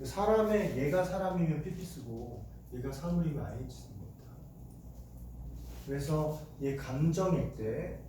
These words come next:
감정은 능동, 수동 없기 없다. 알았지? 사람이면 뭐 쓰고, 대답 피피 쓰고, 사물이면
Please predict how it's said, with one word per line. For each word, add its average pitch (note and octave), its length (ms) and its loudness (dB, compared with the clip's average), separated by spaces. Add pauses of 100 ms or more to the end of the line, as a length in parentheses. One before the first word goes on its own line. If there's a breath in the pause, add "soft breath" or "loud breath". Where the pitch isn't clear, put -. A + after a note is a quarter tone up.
(600)
감정은 E3 500 4
능동, D#3 220 4
수동 - 340 2
없기 - 140 0
없다. C#3+ 260 6 (840)
알았지? A2+ 560 -4
사람이면 D#3+ 960 2
뭐 G#2 100 -2
쓰고, G3+ 840 4
대답 D#3+ 440 4 (460)
피피 D#3+ 220 -4
쓰고, - 540 -8 (320)
사물이면 D#3+ 840 2